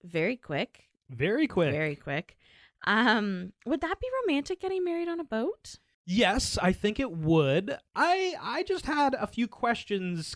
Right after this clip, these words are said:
Speaker 2: 'cause, like, do ferries across the ocean still exist? Like, does that happen?
Speaker 1: I know a travel blogger who moved to Europe for a few years,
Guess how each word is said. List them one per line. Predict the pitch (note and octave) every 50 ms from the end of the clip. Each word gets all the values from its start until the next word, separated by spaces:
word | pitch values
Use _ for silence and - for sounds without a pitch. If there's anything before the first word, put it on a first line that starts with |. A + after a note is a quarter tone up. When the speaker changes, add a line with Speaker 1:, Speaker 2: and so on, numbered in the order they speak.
| - _
Speaker 2:
'cause, | - G#3+ G#3+ E3 F3+
like, | G3 F#3+ F#3 F3 - _ _ D#3+ D3+ B2+
do | C#3+ F3 G3 G3+ G3 F#3+ F#3+ D3 - _ _ _ _ _ - - - _ -
ferries | G#3 A#3 D4+ F#4+ G4 F#4+ F#4 D#4+ A3+ - -
across | E3+ - - G#3+ G#3+ A3 -
the | - F#3 E3
ocean | E3+ F3+ - - F3+ F3
still | - - G3 F3+ C#3+
exist? | C3 A#2 B2 C#3+ G#3 - -
Like, | E3 - -
does | D3+ D3
that | E3+ G3 F3+
happen? | D#3+ C#3 C#3+ E3+ - A3 A3+ A#3 - _ - - -
Speaker 1:
I | - A3+ A3+ A#3+ C4 C4+
know | C4+ C4 C4 B3 A#3+ A#3 - - -
a | - G#3 G3+ G3 F#3+ F3 -
travel | - - A3+ A3 B3 C#4 C4+ B3
blogger | G#3 F3 - - - - D#2+ D#2+ G2+ C#4 E4+ F#4 F#4 F4+ - _ _ _ _ - G3 - -
who | A#3+ A#3+ A#3 A3+ A3 A3 G3+
moved | G3+ G#3 G3+ G3+ G3+ G#3 A3 A3+ A3 - - -
to | - B3 A#3 G#3+ G3+ G3 G3 F#3+ F#3 - - _ _ _
Europe | F#3+ F#3+ A3 A#3 G#3 - - - C4 F4 E4+ _ _
for | - G#3+ G#3
a | G3
few | G3 - G#3 G#3+
years, | G3+ F#3+ F#3 E3 D#3+ G3+ D4+ -